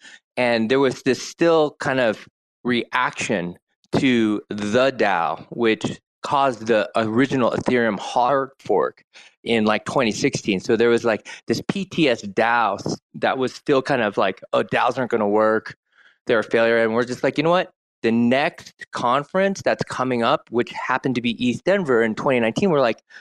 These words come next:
"You know, just yolo, let's just launch this dao framework and see what happens." Uh, and we're like, "You know what? We'll call it a success,"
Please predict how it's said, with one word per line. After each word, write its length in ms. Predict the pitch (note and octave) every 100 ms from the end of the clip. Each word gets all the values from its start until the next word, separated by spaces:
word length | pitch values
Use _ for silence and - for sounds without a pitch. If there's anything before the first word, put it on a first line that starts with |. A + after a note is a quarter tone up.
| - _
"You 80 | C#3+
know, 80 | D#3+
just 220 | D#3+ - - _ _
yolo, 280 | A#2 C#3 A#2
let's 260 | A2+ C3 A#2+
just 280 | D#3+ D3+ - - -
launch 460 | A2 A#2 B2 D3+
this 140 | - D3
dao 220 | C#3+ B2+
framework 580 | - A#2+ A#2 A2+ A2 - _ _ _ -
and 120 | G2+
see 140 | -
what 140 | A#2 A2
happens." 800 | - D#3+ F3+ A#2+ G2+ G2 - - - _ _ _ -
Uh, 380 | A#2+ A2+ G#2+ A2+
and 140 | - A#2
we're 100 | C3
like, 240 | B2+ B2+
"You 100 | B2+
know 120 | C3+
what? 260 | D3+ E3+ F3 _ _ _ -
We'll 140 | A#2+
call 260 | E3 E3 F#3+
it 80 | G3
a 80 | F3
success," 600 | E3 C#3+ - E3 F3